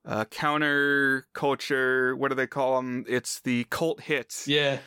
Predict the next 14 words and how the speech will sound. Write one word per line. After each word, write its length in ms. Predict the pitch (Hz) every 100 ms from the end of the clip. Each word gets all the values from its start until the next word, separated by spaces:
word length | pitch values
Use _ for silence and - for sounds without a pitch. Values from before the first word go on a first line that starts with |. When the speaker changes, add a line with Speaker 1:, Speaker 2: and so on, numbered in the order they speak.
| - _ _ 127
Speaker 1:
Uh, 260 | 117 117 -
eighties 340 | 156 165 165 147
cult 300 | - 147 135
hits, 420 | 131 120 - - -
so 460 | - 139 123 123 - _ _ _ _
lumped 340 | 202 147 135 -
it 120 | 127
together. 340 | 131 127 117
But 160 | 113 120
that 300 | 147 151 -
happened 480 | 147 143 147 135 135 135
in 240 | 131 127
nineteen 340 | 131 127 135
eighty-seven. 600 | 127 123 110 120 107 113